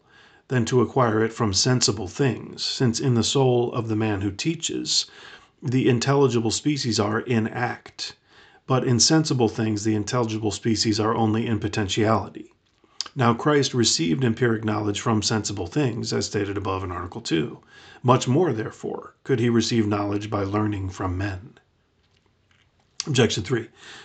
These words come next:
Further, by empiric knowledge, Christ did not know everything from the beginning, but advanced in it, as was said above in Article two.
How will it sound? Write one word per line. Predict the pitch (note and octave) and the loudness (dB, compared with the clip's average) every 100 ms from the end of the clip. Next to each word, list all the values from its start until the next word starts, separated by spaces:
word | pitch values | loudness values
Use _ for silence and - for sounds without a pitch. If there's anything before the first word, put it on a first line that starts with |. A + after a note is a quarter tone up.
| - | -2
Further, | E3+ - - | 2 2 2
by | A#2 B2 | 2 2
empiric | C3+ A#2 - F#3+ F3+ C#3 | 2 -2 2 2 2 2
knowledge, | A#2 B2 G2+ F2+ G2 - - | 2 2 2 -2 -8 -8 -6
Christ | - C3 A#2+ - - A#2 | -2 0 0 -2 -8 -2
did | C#3+ C3+ | 0 2
not | C3 A#2+ A#2 | 2 2 2
know | A#2 A2 A#2+ | 2 4 2
everything | A#2+ B2 A2 A2+ G2+ F#2 | 0 2 2 2 -4 -2
from | A2 G2+ | -2 -2
the | F#2+ | -4
beginning, | F#2 G#2 A#2+ F2+ E2+ G2 - - - | -4 0 0 -2 -8 -10 -14 -20 -6
but | B2+ G#2+ | 0 2
advanced | G#2 A2+ E3 D3+ - | 4 4 2 2 -4
in | A2 - | -8 -10
it, | - - - _ _ | -14 -16 -18 _ _
as | C3 G#2 | -6 -4
was | F#2 | -2
said | G2+ | -4
above | F2+ G2 F#2 | -6 -8 -8
in | F#2+ | -8
Article | F2 - | -8 -10
two. | - G3+ - | -8 -6 -6